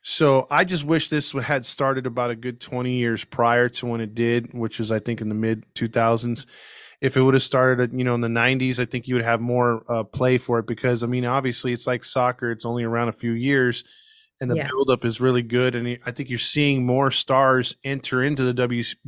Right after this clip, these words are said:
Speaker 1: B C compared to other years because the national pride is taking over. You know, they wanna show out for their individual countries. And I love it. I love it. And I love that other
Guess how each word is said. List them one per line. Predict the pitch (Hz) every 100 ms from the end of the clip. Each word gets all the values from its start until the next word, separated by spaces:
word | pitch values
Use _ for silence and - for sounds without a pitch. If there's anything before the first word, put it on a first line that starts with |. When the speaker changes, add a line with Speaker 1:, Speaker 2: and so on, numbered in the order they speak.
| 117
Speaker 1:
B | 123
C | 113 - 123 117 - -
compared | 120 117 127 117
to | 117
other | 139 131
years | 123 120 117
because | 117 - 117 110 - _ - _ -
the | 127
national | 131 131 - 127 110
pride | 127 127 120
is | 117
taking | - 113 117 110
over. | 110 107
You | 104 113
know, | 113
they | 113
wanna | 117 120 117
show | - 135 120
out | 123 120 - _ _ - _ _ -
for | 127
their | 120 120
individual | 123 117 123 117 113
countries. | - 127 123 110 107
And | 120
I | 143
love | 117 123 92
it. | - _ -
I | 117 123
love | 120 127 135 151
it. | -
And |
I | 113
love | 113 123
that | 127 120
other | 123 127 127